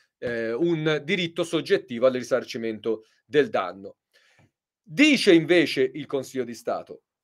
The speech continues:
"La giurisdizione è devoluta al giudice amministrativo, perché la fiducia su cui riposava la relazione giuridica fra amministrazione e privato si riferisce non a un comportamento privato,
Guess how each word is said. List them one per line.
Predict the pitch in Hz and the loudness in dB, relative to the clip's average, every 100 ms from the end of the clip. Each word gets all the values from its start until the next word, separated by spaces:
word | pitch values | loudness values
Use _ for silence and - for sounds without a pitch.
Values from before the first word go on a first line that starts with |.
| _ | _
"La | 143 196 | 2 2
giurisdizione | 190 208 202 156 190 - - 240 269 302 294 - | 2 -4 -6 -8 -12 -12 -4 6 6 6 -4 -8
è | - 151 | -4 -4
devoluta | 123 156 143 151 190 233 233 | -2 -4 -2 -2 -4 -4 -2
al | 202 | -4
giudice | 123 139 139 147 | -4 -8 -4 -4
amministrativo, | 131 127 113 117 117 95 - - _ | -4 -6 -10 -12 -12 -16 -20 -20 _
perché | - 185 165 208 165 110 _ _ | 2 2 2 2 2 2 _ _
la | - 208 220 | 2 4 4
fiducia | - 226 247 320 302 247 | 0 -6 -2 -2 0 0
su | 208 196 170 | 0 -4 -10
cui | 175 180 | -10 -8
riposava | 165 165 139 180 220 202 175 | -6 -6 -2 2 4 6 4
la | 156 | 4
relazione | 143 135 - 147 | 0 -2 -2 -8
giuridica | 123 127 175 190 165 135 | -6 -8 -8 -8 -4 -4
fra | 131 | -2
amministrazione | 123 123 117 - 113 - 156 123 | -4 -6 -10 -10 -10 -6 -4 -4
e | |
privato | - 123 110 87 - 101 147 170 _ _ _ _ _ _ | -4 -2 -2 -2 -6 -4 -4 -6 _ _ _ _ _ _
si | - 226 | -6 -2
riferisce | 262 269 277 240 160 - 143 135 - | 0 2 2 2 -2 -2 -2 -2 -4
non | 196 233 294 320 294 220 | -8 -4 2 4 6 6
a | |
un | 185 165 | 4 2
comportamento | 180 165 170 165 165 160 160 151 156 | 0 0 0 0 0 0 -2 -2 -4
privato, | 143 139 131 117 98 - 95 | -2 -2 0 0 -2 -8 -12